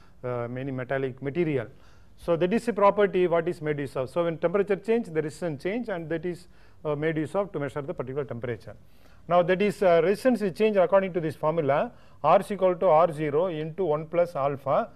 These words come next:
Alpha is the temperature coefficient of resistance into T minus T zero, uh, where R zero and T zero are resistance and,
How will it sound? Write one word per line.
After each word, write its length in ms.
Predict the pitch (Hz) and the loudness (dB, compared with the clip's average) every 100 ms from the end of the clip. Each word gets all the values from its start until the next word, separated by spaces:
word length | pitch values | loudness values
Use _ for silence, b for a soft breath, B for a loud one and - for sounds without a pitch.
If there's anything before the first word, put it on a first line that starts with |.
| b b 143 | b b 0
Alpha 260 | 170 170 | 2 6
is 240 | 196 180 135 | 4 4 -4
the 300 | 175 160 143 | -4 -4 -2
temperature 500 | 151 151 165 160 151 | -2 -2 0 0 0
coefficient 420 | 156 151 139 143 | -2 -2 -4 -4
of 120 | 120 | -4
resistance 600 | 131 147 131 165 226 - b b b | -4 -6 -6 -4 -4 -8 b b b
into 200 | 160 170 160 | -6 -6 -4
T 180 | 190 | -2
minus 360 | 208 180 170 - | 0 0 0 -4
T 180 | 175 160 | -6 -6
zero, 460 | 127 131 175 247 - b b b 165 | -4 0 0 -2 -8 b b b 2
uh, 260 | 156 151 | 4 4
where 360 | 143 196 190 208 220 | 6 8 8 6 2
R 300 | 160 208 175 | 4 4 4
zero 520 | 214 226 226 226 214 | 2 4 4 4 0
and 420 | 170 175 160 139 180 | -2 -2 -4 -4 -4
T 120 | 185 | -6
zero 240 | 180 185 | -2 0
are 300 | 202 147 160 185 | 2 4 2 0
resistance 640 | 156 196 170 220 220 - | -6 -6 -6 -4 -4 -4
and, 380 | 160 151 185 | -6 -4 -6